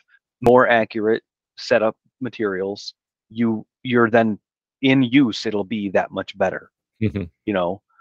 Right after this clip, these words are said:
Speaker 1: we're talking less burning on, on sensitive woods or those kind of things where, like, no, now we know to a gnat's ass, this thing is
Speaker 2: <laughs>
Speaker 1: perpendicular. There's no deflection. There's none of that. And now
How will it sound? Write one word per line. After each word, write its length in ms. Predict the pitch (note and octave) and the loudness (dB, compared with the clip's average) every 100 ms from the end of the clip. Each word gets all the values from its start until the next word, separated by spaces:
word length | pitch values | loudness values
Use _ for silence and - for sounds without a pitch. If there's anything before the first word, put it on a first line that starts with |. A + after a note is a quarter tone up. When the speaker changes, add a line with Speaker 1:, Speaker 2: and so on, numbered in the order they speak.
| _ - | _ -14
Speaker 1:
we're 120 | A2 | -8
talking 340 | - G2 G2+ | -4 -4 0
less 200 | G#2 G#2 | 2 2
burning 640 | - A2 A2 G#2+ G2+ G2 F#2+ _ - | 2 2 4 2 -2 -6 -12 _ -6
on, 420 | G2+ G2 F#2+ G2 _ G2 | -2 -2 -4 -10 _ -8
on 240 | G2 F#2 | -6 -8
sensitive 500 | - G2 - F#2+ F#2 | -8 -8 -8 -8 -4
woods 480 | G#2 G#2 F#2 E2+ F#2 | 0 0 0 -6 -6
or 140 | G2 | -4
those 280 | A2 A#2 G#2 | 0 0 0
kind 160 | A2+ G#2 | 0 2
of 20 | |
things 320 | A#2 G2+ F2+ | 0 0 -4
where, 220 | G2+ F#2+ F#2+ | -2 0 0
like, 240 | F2+ - G#2+ | -2 -4 0
no, 240 | G#2+ F#2+ | 2 4
now 240 | G#2 A2 | 4 4
we 180 | G#2 A2+ | 4 2
know 240 | A#2 G2 F#2 | 2 2 0
to 160 | A#2 | -4
a 60 | F#2+ | -2
gnat's 380 | G2+ A2 G2+ - | 2 2 0 -2
ass, 520 | G#2+ G2 D#2+ - - - - - - | -2 0 -2 -8 -14 -16 -20 -20 -2
this 180 | A2 G#2+ | 0 0
thing 180 | G#2+ G2+ | 0 -2
is 300 | G2 F#2+ F2+ - - C#3 | -2 -4 -2 -2 -2 -4
Speaker 2:
<laughs> 240 | - _ - | -6 _ 0
Speaker 1:
perpendicular. 1000 | B2+ B2 A#3+ A2+ G#2+ G2+ F#2+ E2 D#2 - _ _ _ | 0 2 2 2 2 0 -2 -4 -6 -16 _ _ _
There's 300 | G#2 G2+ F#2+ | 0 0 -2
no 380 | A2 A#2+ A#2+ A#2+ | 0 4 6 4
deflection. 800 | A2+ - A2 G2 - G2+ F2+ F2 | 2 0 2 2 -2 -8 -10 -10
There's 220 | F2+ F#2 | -10 -8
none 320 | G#2+ A#2 A#2 A2+ | -4 0 2 2
of 100 | G2 | 0
that. 240 | G2 F2+ | -2 -4
And 300 | - F2+ F#2 - | -8 -12 -12 -4
now 460 | G#2+ G2+ F#2+ F2+ | 2 2 2 -2